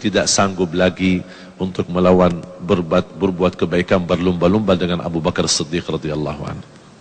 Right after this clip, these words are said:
Ada yang menjelaskan oleh ahli tafsir, "Masyhudah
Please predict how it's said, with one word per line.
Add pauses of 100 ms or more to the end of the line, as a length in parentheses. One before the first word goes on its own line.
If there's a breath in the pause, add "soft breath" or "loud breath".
(2250)
Ada
yang
menjelaskan
oleh
ahli
tafsir, (240)
"Masyhudah